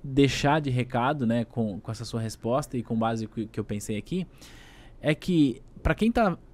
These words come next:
assistindo e ouvindo a gente agora, ter em mente que, independente de qual seja o seu momento de carreira,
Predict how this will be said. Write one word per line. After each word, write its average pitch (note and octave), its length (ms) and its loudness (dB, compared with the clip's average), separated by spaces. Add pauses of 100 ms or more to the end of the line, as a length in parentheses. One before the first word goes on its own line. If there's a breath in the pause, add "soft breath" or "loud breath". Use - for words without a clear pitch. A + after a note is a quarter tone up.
assistindo D3 680 0
e C3+ 80 4
ouvindo C3 320 0
a A#2+ 60 2
gente B2+ 320 -2
agora, C3 440 4 (300)
ter A3 160 6
em A3 60 2
mente G3 320 0
que, F#3 100 -2
independente G3 480 0
de - 80 -6
qual G#3 160 0
seja E3+ 260 -4
o D#3 40 -2
seu F3 200 -4
momento D3 360 -4
de C3+ 100 -14
carreira, B2 600 -2